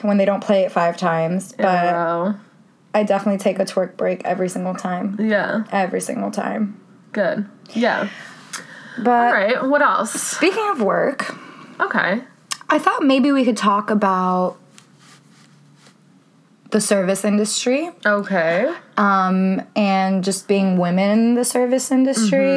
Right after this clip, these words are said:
Speaker 2: Mm-hmm.
Speaker 1: and all the bullshit that comes with that.
Speaker 2: Okay. Let's get into it.
Speaker 1: Okay, let's get into it.
Speaker 2: <laughs>
Speaker 1: Um, first,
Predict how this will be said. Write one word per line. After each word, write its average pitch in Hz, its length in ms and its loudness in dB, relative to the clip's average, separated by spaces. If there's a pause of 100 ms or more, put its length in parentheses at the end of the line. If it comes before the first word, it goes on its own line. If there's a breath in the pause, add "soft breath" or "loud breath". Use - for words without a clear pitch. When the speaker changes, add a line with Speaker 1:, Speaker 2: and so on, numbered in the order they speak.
(180)
Speaker 2:
Mm-hmm. 311 340 -4
Speaker 1:
and 185 1500 -2 (100)
all 196 120 2
the 208 80 0
bullshit 185 400 0
that 175 140 -2
comes 170 320 -4
with 170 360 -4 (140)
that. 170 920 -2
Speaker 2:
Okay. 320 300 -2 (880 loud breath)
Let's - 160 -6
get 277 140 0
into 349 260 -2
it. - 160 -2 (200)
Speaker 1:
Okay, 370 240 4
let's 381 160 0
get 349 140 4
into 277 240 2
it. 202 260 0 (140)
Speaker 2:
<laughs> 311 340 0
Speaker 1:
Um, 277 840 4 (340)
first, - 720 0